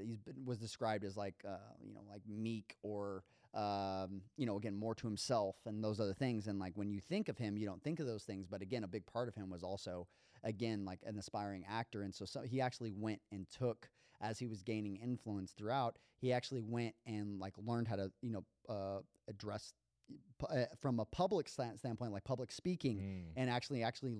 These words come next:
Speaker 1: learned how to, uh, do that and, um, connect with his audience and a lot of those things that he learned in tone and mannerisms and all these things that he learned from those other things. So a lot of times through all of that, um, him being a student in the same way, um,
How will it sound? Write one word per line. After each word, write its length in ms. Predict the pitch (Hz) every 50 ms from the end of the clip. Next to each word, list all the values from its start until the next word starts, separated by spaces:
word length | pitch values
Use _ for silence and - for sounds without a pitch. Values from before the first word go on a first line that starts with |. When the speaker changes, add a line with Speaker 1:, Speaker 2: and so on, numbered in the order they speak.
| 101 113
Speaker 1:
learned 360 | 131 135 143 143 135 123 107
how 220 | 101 - 120 117 -
to, 320 | - - 120 110 104 104 - - - - - -
uh, 180 | - 104 107 107 110
do 180 | 104 131 135 135
that 260 | 127 113 101 98 - -
and, 180 | 123 104 101 95
um, 520 | 90 107 107 104 98 95 95 95 95 92 - _ _ _ _ _ _ _ _ _ _ - - - - 127
connect 340 | - 135 131 135 131 127 131
with 100 | 120 110
his 140 | 110 104
audience 300 | 120 113 117 110 107 98
and 100 | - 113
a 20 | 120
lot 60 | 120
of 60 | 117 104
those 120 | 113 -
things 180 | - 123 110 101
that 100 | 104 92
he 140 | 104 117
learned 320 | 110 101 117 117 113 107 104
in 100 | 101 101
tone 440 | - - - 147 143 139 123 113 107
and 100 | 98 101
mannerisms 720 | 110 120 123 123 117 107 104 98 92 98 95 90 90 -
and 160 | 107 90 87 - - - - - - -
all 160 | 131 143 135
these 180 | 127 127 -
things 220 | - 127 113 110 104
that 100 | 107 101
he 100 | 113 117
learned 360 | 107 110 113 107 107 107 98
from 340 | - - 110 107 104 101 98
those 200 | 101 101 95 101
other 100 | 98 95
things. 240 | - 131 131 127 110
So 220 | - 101 95 87 -
a 60 | 98
lot 180 | 101 107 127 156
of 80 | 151
times 380 | - 143 120 107 104 95 - - - - - - - _
through 120 | - 113 113
all 160 | 127 139 143
of 60 | 117
that, 180 | 104 92 87 - - -
um, 240 | 101 98 95 92 95
him 200 | 113 120 117 110
being 380 | 104 110 107 104 101 95 92 -
a 60 | 90
student 260 | - - 123 113 107 95
in 20 |
the 60 | 92
same 220 | - - 98 92 92
way, 320 | 107 117 123 110 101 92 - - - - - -
um, 400 | - 101 101 98 95 92 90 85